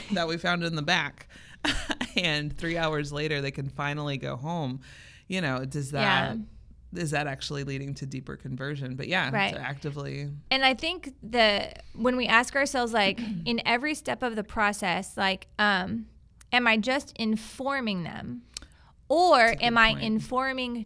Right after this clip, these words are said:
Speaker 1: to transform? 'Cause there's a big difference. And I think
Speaker 2: Mm.
Speaker 1: a lot of times it's like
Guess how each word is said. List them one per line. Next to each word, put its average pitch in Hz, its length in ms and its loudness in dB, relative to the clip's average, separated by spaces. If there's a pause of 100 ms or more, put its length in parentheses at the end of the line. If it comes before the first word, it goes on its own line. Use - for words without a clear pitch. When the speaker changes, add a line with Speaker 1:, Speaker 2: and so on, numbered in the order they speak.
Speaker 1:
to 302 400 -2
transform? 185 880 -4 (180)
'Cause 254 140 -4
there's 330 240 -2
a 302 100 0
big 233 600 -2
difference. 220 680 -6
And 226 140 0
I 247 80 2
think 302 240 0
Speaker 2:
Mm. 269 60 4
Speaker 1:
a 240 40 4
lot 220 300 4
of 294 80 -6
times 247 240 -4
it's 220 100 -10
like 208 160 2